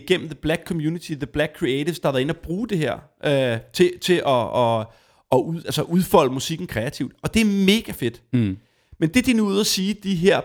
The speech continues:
Speaker 1: black creatives, det er, at de holder en strejke. Og det gør de, fordi de har set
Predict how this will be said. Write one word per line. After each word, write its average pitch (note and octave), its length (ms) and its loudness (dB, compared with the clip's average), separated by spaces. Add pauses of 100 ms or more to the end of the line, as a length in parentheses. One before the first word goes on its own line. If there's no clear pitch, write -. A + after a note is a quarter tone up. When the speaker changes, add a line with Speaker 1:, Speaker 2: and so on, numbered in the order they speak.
Speaker 1:
black D#3+ 240 -2
creatives, D3 460 0
det C3+ 240 2
er, E3 240 2 (100)
at C3 460 -2
de E3+ 60 2
holder F#3 180 -2
en F3 60 -4
strejke. A2+ 460 -6 (720)
Og - 120 -4
det - 180 -2
gør D#3 240 6
de, A3 100 -2
fordi E3+ 220 -6
de F3+ 160 -4
har G3+ 60 2
set - 360 0